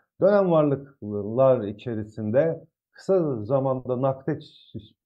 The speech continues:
ç-, çevrilebilecek her şeyi alır. Bundan da şirketin sahip olduğu, ödemekle yükümlü olduğu tüm borçları ç-, çıkarır. Eğer hala bir şeyler varsa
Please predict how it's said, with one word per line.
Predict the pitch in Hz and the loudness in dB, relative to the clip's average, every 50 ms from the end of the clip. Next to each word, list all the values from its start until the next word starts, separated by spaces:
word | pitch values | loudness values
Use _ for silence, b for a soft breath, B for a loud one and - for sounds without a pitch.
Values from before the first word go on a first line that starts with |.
| _ - | _ -18
ç-, | 104 | -16
çevrilebilecek | 107 - 131 131 123 123 127 127 117 120 117 107 110 127 - - | -6 -2 -2 -2 0 0 -2 -2 -2 -4 -4 -4 -4 -6 -6 -4
her | 135 160 151 120 | -4 -4 -4 -4
şeyi | - - 120 113 104 107 98 | -6 -6 -6 -4 -2 -2 -2
alır. | 98 113 123 143 147 147 147 147 _ _ _ _ _ _ _ _ _ _ _ - | 0 0 0 0 -2 -4 -8 -16 _ _ _ _ _ _ _ _ _ _ _ -8
Bundan | 104 101 131 175 196 202 220 208 190 180 156 | -2 0 0 2 2 4 4 4 4 2 2
da | 156 160 165 156 - - - - | 2 2 2 2 0 -4 -6 -6
şirketin | 160 151 156 175 165 - - 165 | -6 -4 -4 -4 -4 -4 -4 -6
sahip | 139 143 - 175 170 170 170 160 165 - | -6 -4 0 2 2 4 2 2 0 -2
olduğu, | 143 139 131 127 120 143 147 143 151 151 147 - - | -2 -2 -2 0 0 2 2 2 2 -2 -4 -8 -6
ödemekle | - 139 139 170 165 165 160 - 160 139 | -4 0 0 2 2 0 -2 -2 -4 -4
yükümlü | 131 127 127 131 139 139 143 147 | -4 -4 -6 -6 -8 -6 -4 -2
olduğu | 143 139 131 123 127 127 147 147 | -2 -2 -2 -2 -4 -6 -8 -6
tüm | 143 - 196 180 156 120 - - - _ _ _ | -4 -2 -2 -2 -2 -4 -6 -12 -18 _ _ _
borçları | - 104 127 127 - - - 117 113 120 147 | -2 0 0 0 0 -4 -6 -4 -2 -2 -2
ç-, | 160 151 160 156 - _ _ _ _ _ | -4 -4 -8 -14 -20 _ _ _ _ _
çıkarır. | - - - - 120 104 82 82 - _ _ _ _ _ _ _ _ _ | -14 -12 -8 -4 -4 -4 -4 -6 -10 _ _ _ _ _ _ _ _ _
Eğer | - - 185 196 185 - - - | 2 4 4 4 2 -2 -6 -12
hala | - - 202 240 262 254 226 190 170 156 143 | -2 2 4 4 6 6 8 8 8 8 6
bir | 143 143 | 2 -2
şeyler | - - 156 156 156 156 151 | -2 -2 -2 2 2 2 2
varsa | 147 147 151 151 147 - - - 107 98 95 104 113 | 2 2 2 2 0 -2 -6 -4 -4 -2 -2 -4 -8